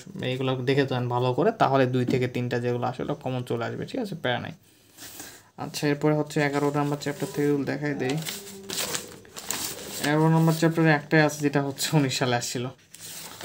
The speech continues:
তো এগুলো মূলত করতে হবে, করার কিছু নেই। মানে যদিও, যদিও আমি বলতেছি কি যে আপনি যদি প্রথম দিয়ে একটা chapter করেন তাহলে কিন্তু কেন, প্রথম কয়েকটা chapter করলে এগুলো common চলে আসে।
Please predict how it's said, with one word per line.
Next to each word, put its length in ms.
তো 60
এগুলো 200
মূলত 300
করতে 360
হবে, 360
করার 240
কিছু 280
নেই। 120
মানে 340
যদিও, 460
যদিও 300
আমি 140
বলতেছি 440
কি 160
যে 260
আপনি 220
যদি 280
প্রথম 300
দিয়ে 120
একটা 140
chapter 320
করেন 280
তাহলে 240
কিন্তু 200
কেন, 280
প্রথম 240
কয়েকটা 280
chapter 280
করলে 260
এগুলো 220
common 260
চলে 180
আসে। 240